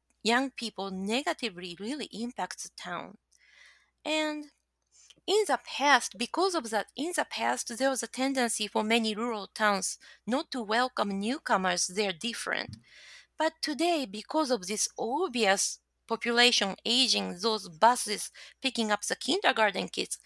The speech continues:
now they are picking up the elderly for the senior center, and there's no buses for the little ones.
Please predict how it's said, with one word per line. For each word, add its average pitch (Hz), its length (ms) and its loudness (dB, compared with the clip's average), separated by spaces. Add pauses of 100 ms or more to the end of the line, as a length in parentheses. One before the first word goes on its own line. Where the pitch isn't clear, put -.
(240)
now 311 240 4
they 294 160 4
are 254 100 2
picking 240 300 0
up 220 80 4
the - 260 2
elderly 254 400 2
for 196 160 -4
the - 120 -6
senior 339 400 2
center, - 400 -2
and 226 240 2
there's 226 240 2
no 220 180 -2
buses 233 460 0
for 190 180 -4
the 190 160 2
little 185 320 -4
ones. - 320 -4